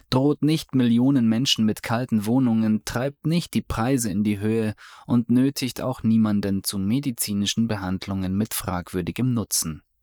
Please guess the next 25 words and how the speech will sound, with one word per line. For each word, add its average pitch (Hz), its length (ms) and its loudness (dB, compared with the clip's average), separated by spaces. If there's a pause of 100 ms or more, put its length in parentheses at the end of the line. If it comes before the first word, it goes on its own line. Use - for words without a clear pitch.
(720)
Und 110 160 -2
vielleicht 123 440 -2
kümmert 156 320 2
er 113 100 -2
sich 117 160 -2
sogar 117 280 -2
auch 117 240 -2
um 117 120 4
den 110 160 2
alten 113 380 0
Nachbarn, 85 580 -4
damit 95 340 -4
der 110 180 2
nicht 104 280 -2
ins 101 220 -4
Pflegeheim 101 640 -4
muss. - 380 -6 (640)
Das 98 220 0
steht - 240 0
dann 127 120 2
allerdings 110 460 0
nicht 92 280 -4
in 101 100 -2
der 113 180 -4
Zeitung. 78 480 -6